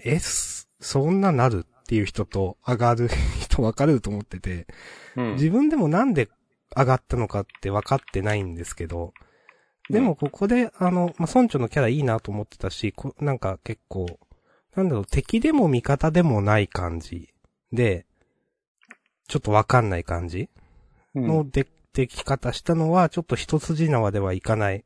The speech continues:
Speaker 1: ストーリーになるんじゃないかなと思って、結構、私好きでしたね。
Speaker 2: 了解です。
Speaker 1: はい。
Speaker 2: うん。
Speaker 1: まあ、あと、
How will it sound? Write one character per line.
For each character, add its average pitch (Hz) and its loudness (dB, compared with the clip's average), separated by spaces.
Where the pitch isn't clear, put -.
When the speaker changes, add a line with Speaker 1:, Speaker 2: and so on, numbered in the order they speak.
Speaker 1:
ス - -14
ト 113 0
ー - 0
リ 98 -4
ー - -4
に 95 -6
な 98 -2
る 95 -4
ん 92 -12
じ - -20
ゃ - -8
な 104 -6
い 98 -6
か 98 -14
な 90 -10
と 104 -12
思 110 -6
っ - -8
て、 143 0
結 - -4
構、 - -20
私 - -8
好 - -12
き 104 -6
で 85 -8
し - -14
た 85 -14
ね。 87 -16
Speaker 2:
了 117 4
解 90 -4
で 73 -10
す。 - -20
Speaker 1:
は 120 -6
い。 - -14
Speaker 2:
う 117 -8
ん。 78 -12
Speaker 1:
ま - 2
あ、 - 4
あ - 0
と、 151 -2